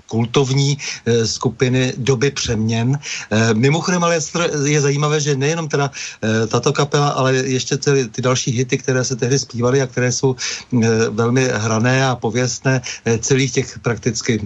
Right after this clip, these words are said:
zhruba pětatřicet, eh, let, eh, po té perestrojce, eh, tak, eh, se staly zase součástí třeba různých filmů, které reflektovaly mafiánské prostředí jelcinovského Ruska. <laughs>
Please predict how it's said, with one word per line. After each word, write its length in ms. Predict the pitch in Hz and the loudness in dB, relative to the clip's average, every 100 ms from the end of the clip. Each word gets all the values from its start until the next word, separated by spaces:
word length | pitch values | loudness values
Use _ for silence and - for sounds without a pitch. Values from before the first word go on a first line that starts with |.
| 92 | -4
zhruba 280 | 107 104 104 | -2 0 0
pětatřicet, 880 | 113 107 113 104 113 - 117 107 117 | 0 0 0 0 -2 0 -2 0 0
eh, 40 | 107 107 | 2 2
let, 380 | 107 110 127 - - - - - 110 | 2 0 -2 -6 -12 -10 -10 -4 0
eh, 60 | 110 110 107 - | 2 2 0 -2
po 280 | 117 113 104 87 113 | 0 2 0 -4 -4
té 300 | 110 107 101 95 107 | 0 2 0 -2 -2
perestrojce, 800 | 117 104 113 - 127 123 156 156 - - - 110 | 0 2 0 2 2 2 0 0 -2 -8 -6 0
eh, 340 | 110 110 110 - | 2 2 0 -2
tak, 300 | - 120 117 | -2 0 2
eh, 160 | 127 120 | 0 0
se 160 | 117 131 | -2 -2
staly 380 | - 143 147 143 | 2 2 2 -2
zase 540 | 120 127 123 151 143 | -2 -2 0 0 0
součástí 560 | - 131 147 143 - 147 | 0 -2 0 -2 -2 -6
třeba 300 | 151 151 147 - | -2 -2 -2 -4
různých 380 | 123 123 170 147 | -2 0 -2 0
filmů, 280 | 143 139 147 | 0 2 0
které 300 | - 151 151 - - | 0 0 0 -8 -6
reflektovaly 760 | 110 120 151 143 151 151 156 151 | -2 0 0 0 2 2 0 -2
mafiánské 720 | 127 127 123 135 143 143 165 | -2 -2 0 0 0 0 -2
prostředí 580 | 151 127 - - 139 160 | 0 -2 -2 -2 -2 -2
jelcinovského 800 | 120 117 127 147 147 147 165 165 | 0 2 2 2 0 0 -2 0
Ruska. 460 | 196 - - 107 | -2 -4 -6 -6
<laughs> 100 | - | -4